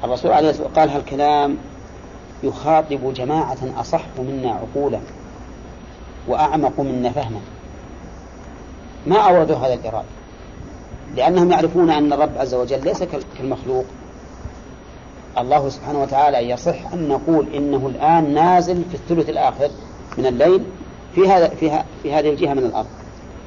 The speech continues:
يعني نازل السماء الدنيا حين يكون ثلث الليل الآخر على هذه الجهة من،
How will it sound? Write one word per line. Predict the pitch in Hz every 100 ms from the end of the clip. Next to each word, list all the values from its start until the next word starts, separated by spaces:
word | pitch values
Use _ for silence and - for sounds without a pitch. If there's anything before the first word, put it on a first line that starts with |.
| - - - - - - - - -
يعني | 107 123
نازل | 139 135
السماء | 123 135 127
الدنيا | 117 160 175 180 180 - - - - - -
حين | 156 151
يكون | 147 143 160 156
ثلث | 160 165 147
الليل | 143 139
الآخر | 147 156 143
على | 127 135
هذه | 139 143
الجهة | 123 165 131
من، | 120